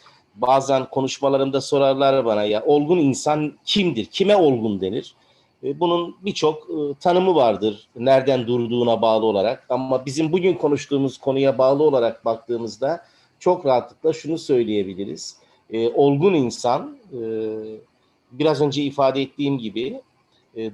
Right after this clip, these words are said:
doğru davranış gösterebilen insandır. E, doğru davranış sayısını her geçen gün hayatında arttıran insandır.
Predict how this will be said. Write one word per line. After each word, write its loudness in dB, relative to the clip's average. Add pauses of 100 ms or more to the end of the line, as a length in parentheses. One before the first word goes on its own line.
doğru 2
davranış 0
gösterebilen -2
insandır. -12 (720)
E, -2 (560)
doğru 4
davranış 4
sayısını -2 (180)
her 2
geçen -2
gün -6
hayatında -2
arttıran -2
insandır. -10